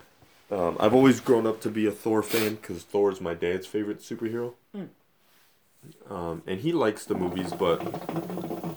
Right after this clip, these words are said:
Speaker 1: he misses the whole Thor having a helmet thing. Um, him having a beard was a little bit more like Thunderstrike for a little bit.
Speaker 2: Yeah.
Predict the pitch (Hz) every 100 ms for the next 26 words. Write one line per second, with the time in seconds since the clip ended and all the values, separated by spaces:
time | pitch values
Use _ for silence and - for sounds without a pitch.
0 | 170 - - 127 113 110 - 98 95 90
1 | 87 85 - - 101 92 90 87 85 80
2 | 85 85 85 85 - - - 87 85 87
3 | - _ - - _ - - - - 90
4 | 78 76 80 95 104 95 98 95 85 78
5 | 87 85 85 85 - _ _ _ _ _
6 | _ - - 87 101 90 98 101 98 90
7 | 92 92 87 85 85 - - - - -
8 | 101 85 85 82 95 101 95 - - 104
9 | 104 - 104 101 104 107 110 - _ _
10 | _ _ _ _ _ - 151 139